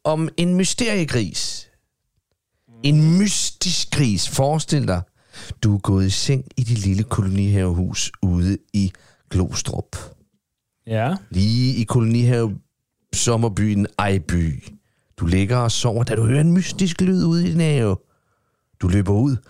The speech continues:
Speaker 1: og i mørket ser du et par lysende øjne, der kigger på dig, og så forsvinder og løber bort. Og næste morgen, så er hele din have pløjet op af en gris.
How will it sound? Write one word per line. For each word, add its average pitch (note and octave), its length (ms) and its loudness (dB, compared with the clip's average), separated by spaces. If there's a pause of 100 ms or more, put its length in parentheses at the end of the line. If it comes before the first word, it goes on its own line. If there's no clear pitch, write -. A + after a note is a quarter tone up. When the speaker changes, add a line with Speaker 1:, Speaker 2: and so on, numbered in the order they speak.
(160)
Speaker 1:
og - 180 0
i D3+ 40 6
mørket F3 420 4
ser G3+ 180 2
du F#3 80 2
et E3+ 100 0
par D#3 100 2
lysende F#3 440 2
øjne, E3+ 280 0
der F3+ 60 0
kigger G#3+ 240 0
på F#3 160 2
dig, G3+ 100 2 (380)
og - 160 -2
så - 140 -2
forsvinder F3 600 2
og D#3+ 100 4
løber C#3 200 4
bort. B2+ 260 0
Og A#2+ 100 -2
næste D3+ 220 0
morgen, C#3+ 180 0
så D3+ 120 0
er C#3+ 40 0
hele D3+ 160 2
din D3+ 140 2
have C3+ 180 2 (360)
pløjet D3 580 0
op A2+ 220 -4 (1600)
af F#3+ 60 2
en G3 160 0
gris. - 560 -4